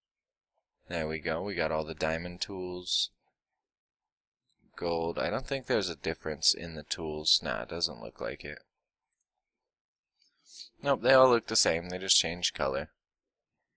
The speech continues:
Potions,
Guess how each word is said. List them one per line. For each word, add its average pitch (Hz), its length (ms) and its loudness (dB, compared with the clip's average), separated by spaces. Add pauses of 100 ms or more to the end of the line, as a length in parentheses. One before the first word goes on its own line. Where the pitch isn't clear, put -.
(1120)
Potions, 113 1120 2